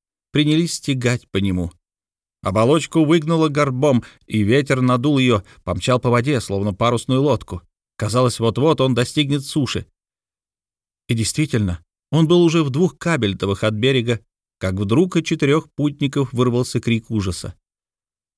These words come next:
Взметнулся грозный вал, и шар, как будто уже лишившийся подъемной силы, неожиданно взлетел вверх, словно избавившись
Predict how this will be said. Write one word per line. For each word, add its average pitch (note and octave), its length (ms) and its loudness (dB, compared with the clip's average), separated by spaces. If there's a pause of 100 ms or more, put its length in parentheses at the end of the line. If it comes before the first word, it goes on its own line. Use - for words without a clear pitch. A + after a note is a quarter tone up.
Взметнулся C3+ 640 0
грозный C3 480 2
вал, A2+ 440 -2 (380)
и F#2+ 80 -6
шар, C#3 420 0 (360)
как A2+ 200 -2
будто D#3 380 0
уже C#3+ 240 2
лишившийся C#3 680 -2
подъемной A2+ 500 2
силы, D3 420 0 (200)
неожиданно C#3 640 0
взлетел C3+ 600 0
вверх, B2+ 460 0
словно A#2 420 0 (260)
избавившись B2+ 760 -2